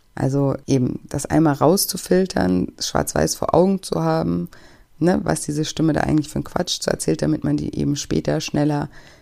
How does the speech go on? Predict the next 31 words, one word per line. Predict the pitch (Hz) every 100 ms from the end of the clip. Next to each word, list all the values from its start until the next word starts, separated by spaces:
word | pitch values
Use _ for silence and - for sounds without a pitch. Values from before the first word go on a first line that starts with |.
| _ _
dabei | 151 139
ertappen | - 143 165 - 147
kann, | 143 143
wenn | 143
sie | 143 -
einem | 135 139 135
wieder | 139 131
diesen | 135 139
Quatsch | - 127 -
erzählt. | - - - - - - - _ _ -
Und | 147
außerdem | - 185 190
ist | 160
es | 156
auch | - 165 -
wichtig | 160 156
zu | -
verstehen, | - 143 160 170
dass | 156
der | - 147
Süchtige | 190 - - 147
eine | - 147
Lieblingssubstanz | 147 208 - 165 - - - 131 139 - -
hat, | 190 -
wie | -
zum | - 143
Beispiel | 139 -
das | - 135
Essen | - 180 - 151
oder | 139 -
Alkohol, | 170 180 151 143 147 180